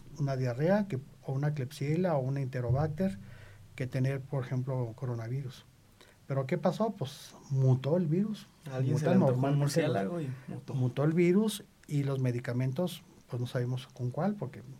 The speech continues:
Speaker 1: ahora que muta este virus, ahora con qué antibiótico le vamos a dar.
Speaker 2: Claro.
Speaker 1: Entonces esto fue,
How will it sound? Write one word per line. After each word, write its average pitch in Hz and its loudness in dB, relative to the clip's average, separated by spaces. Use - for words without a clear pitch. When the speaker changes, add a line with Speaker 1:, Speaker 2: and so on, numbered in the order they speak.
Speaker 1:
ahora 139 0
que 143 -4
muta 143 0
este 151 -2
virus, 151 -2
ahora 135 -4
con 123 -4
qué 135 -4
antibiótico 127 -4
le 120 -2
vamos 113 -8
a 113 -10
dar. 156 -6
Speaker 2:
Claro. 123 -8
Speaker 1:
Entonces 127 -4
esto 123 -6
fue, 113 -8